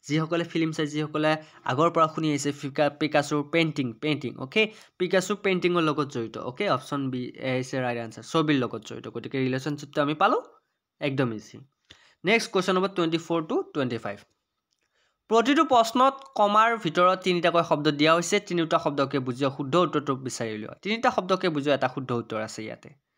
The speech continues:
Three words are given in each questions which have something in common among themselves. Choose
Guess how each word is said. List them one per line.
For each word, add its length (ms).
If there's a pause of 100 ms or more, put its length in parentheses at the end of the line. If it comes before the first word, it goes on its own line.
(680)
Three 240
words 440 (300)
are 140
given 400
in 240
each 340
questions 520 (120)
which 220
have 220
something 420 (100)
in 180
common 400
among 260 (140)
themselves. 480 (340)
Choose 280